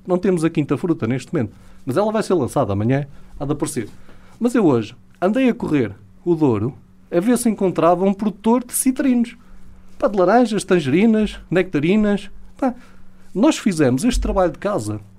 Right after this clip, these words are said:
Nós mandamos a muita, a muita junta de freguesia, em muitos concelhos,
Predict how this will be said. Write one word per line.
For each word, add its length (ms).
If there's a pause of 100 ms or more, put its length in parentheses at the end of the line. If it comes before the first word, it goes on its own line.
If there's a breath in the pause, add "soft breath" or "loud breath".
(260)
Nós 240
mandamos 520
a 80
muita, 480 (340 soft breath)
a 80
muita 340
junta 320
de 80
freguesia, 520 (200)
em 100
muitos 320
concelhos, 640